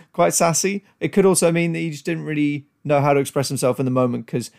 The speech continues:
English isn't his first language, and Lord knows enough memes have been made about the fact that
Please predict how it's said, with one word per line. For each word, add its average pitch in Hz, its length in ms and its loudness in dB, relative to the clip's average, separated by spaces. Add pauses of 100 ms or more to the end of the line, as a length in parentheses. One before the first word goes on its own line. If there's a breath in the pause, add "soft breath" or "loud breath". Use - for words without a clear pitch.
(260 soft breath)
English 139 260 0
isn't 131 120 -2
his 127 120 -4
first 131 220 -2
language, 123 340 -2
and 120 280 -4 (260 soft breath)
Lord 165 260 4
knows 143 380 4
enough 143 320 -2
memes 139 220 0
have 110 60 -8
been 127 120 -4
made 127 160 2
about 110 160 -4
the 127 80 -8
fact 120 240 -8
that - 180 -12